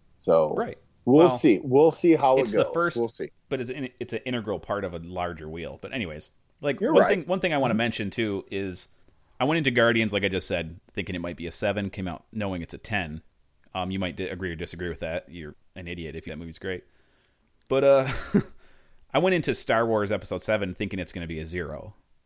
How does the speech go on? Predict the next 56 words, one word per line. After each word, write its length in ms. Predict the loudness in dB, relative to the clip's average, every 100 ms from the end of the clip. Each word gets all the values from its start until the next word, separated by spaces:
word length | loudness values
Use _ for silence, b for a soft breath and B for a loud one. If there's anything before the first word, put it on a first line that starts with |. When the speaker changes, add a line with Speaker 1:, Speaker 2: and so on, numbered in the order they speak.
| _ _
Speaker 2:
I 100 | -4
had 100 | 0
absolutely 380 | 0 -2 -6 -4
no 220 | -2 0
hope 400 | 2 4 2 0 -10 -18 -8
that 120 | -2
I 40 |
was 100 | -2 -4
ever 260 | -6 -2 -2
gonna 180 | -2 -4
see 160 | -6
a 40 | -6
good 140 | -6
Star 200 | -4 -2
Wars 220 | -2 -4
movie 180 | -6 -8
again 180 | -8 -8
in 60 | -8
my 80 | -8
life. 500 | -6 -6 -6 -14 -20 _ _ _ -10
And 100 | -6
I 40 |
came 280 | -2 0 0
out 340 | 0 0 -2 -4 -16 -20 -20 -20 -20 _
not 280 | -2 -2 -2
making 300 | -4 -2 -4
a 40 |
decision. 560 | -6 -6 -6 -8 -12 -16 -20 -8
I 80 | -4
sat 240 | 0 0
there 260 | 2 0 0
and 160 | -2 -6
I 40 |
watched 300 | -2 -2 -2
it 260 | -8 -12 -4
probably 220 | -2 -2
two 140 | -2
more 140 | -4 -4
times 380 | -4 -6 -6
before 280 | -10 -8 -6
I 40 | -4
thought, 340 | -4 -4 -6 -8
"Okay, 380 | -8 -6 -6 -10 _ _
I'll 140 | -12 -8
finally 280 | -6 -6 -6
make 160 | -8
a 40 | -8
choice 240 | -6 -6
about 140 | -6
whether 180 | -8 -8
or 40 | -8
not 160 | -10
this 120 | -12 -10
movie's 220 | -10 -12
good," 300 | -8 -8 -6
because, 400 | -2 0 0